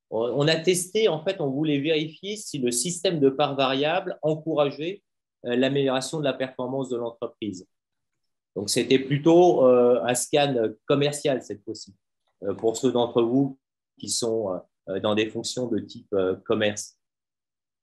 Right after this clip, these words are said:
Et, euh, on s'aperçoit que la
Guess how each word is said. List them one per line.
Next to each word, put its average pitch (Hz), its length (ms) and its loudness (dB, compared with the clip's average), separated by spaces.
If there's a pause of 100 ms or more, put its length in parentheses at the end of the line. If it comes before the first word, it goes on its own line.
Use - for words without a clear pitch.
(600)
Et, 143 340 4
euh, 131 320 4
on 147 100 0
s'aperçoit 185 840 -2
que 123 760 0 (260)
la 123 220 -8